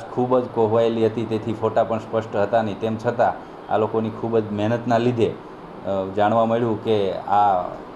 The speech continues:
મરણ જનાર વ્યક્તિ આનંદ રાજનારાયણ, અ,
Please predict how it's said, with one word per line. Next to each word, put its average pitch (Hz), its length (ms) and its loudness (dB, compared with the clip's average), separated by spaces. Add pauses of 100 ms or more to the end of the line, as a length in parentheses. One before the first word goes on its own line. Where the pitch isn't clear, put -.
(120)
મરણ 107 240 2
જનાર 107 280 2
વ્યક્તિ 104 580 -2
આનંદ 101 280 -2
રાજનારાયણ, 101 600 2
અ, - 640 -10